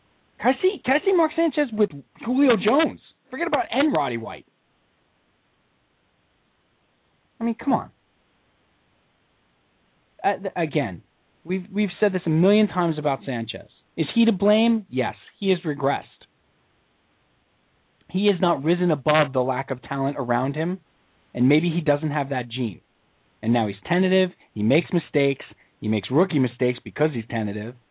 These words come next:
And they have, and, and, and he has taken a step back, and his body language and his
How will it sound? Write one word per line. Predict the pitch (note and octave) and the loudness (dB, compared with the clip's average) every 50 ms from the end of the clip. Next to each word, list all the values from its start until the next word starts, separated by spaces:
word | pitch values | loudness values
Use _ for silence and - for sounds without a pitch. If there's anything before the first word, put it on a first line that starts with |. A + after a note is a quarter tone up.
| _ _ _ _ _ _ _ _ _ _ _ - | _ _ _ _ _ _ _ _ _ _ _ -2
And | A#2+ C3+ C#3 | 2 2 2
they | C3+ | 2
have, | C3+ D3+ C#3 C3+ C#3 - - | 2 2 0 -2 -4 -8 -8
and, | D3+ C#3+ C#3 C#3+ | -6 -4 -4 -4
and, | A2 C#3+ C3+ C#3 - - | -2 -2 -2 -2 -2 0
and | C#3 C3+ C3 - - - | 0 0 0 0 0 2
he | C4 C#4 B3+ G#3 | 2 4 4 4
has | G3+ F#3+ E3+ - - | 2 0 -2 -2 -4
taken | - F3+ E3 - D#3 C3+ | -4 -4 -2 0 -2 -2
a | B2+ - - | -2 -4 -4
step | - C#3+ B2+ - _ | -4 -4 -4 -4 _
back, | - A2+ G2+ F#2+ A2+ - | -8 -8 -8 -8 -8 -4
and | C3 B2+ | -4 -4
his | B2 A#2+ | -4 -4
body | B2 - C#3+ D#3 F3+ G3 G3+ | -4 -2 -2 0 2 2 2
language | G#3 G#3 A3 G#3+ G#3 G#3 G#3+ G3 - - - - _ | 2 2 2 2 2 0 -2 -2 -6 -14 -20 -12 _
and | - B2+ | 2 2
his | C#3 B2+ | 2 2